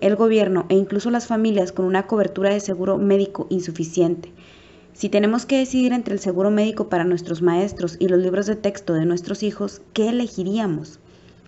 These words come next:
Nunca antes habíamos afectado tanto al medio ambiente natural,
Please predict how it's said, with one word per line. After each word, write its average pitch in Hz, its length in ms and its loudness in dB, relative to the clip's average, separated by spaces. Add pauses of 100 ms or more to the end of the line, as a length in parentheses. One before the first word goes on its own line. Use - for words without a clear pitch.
(140)
Nunca 233 340 2
antes 233 280 -2
habíamos 202 520 2
afectado 226 540 -2
tanto 214 240 -2
al 214 80 0
medio 208 220 2
ambiente 190 320 2
natural, 170 500 -2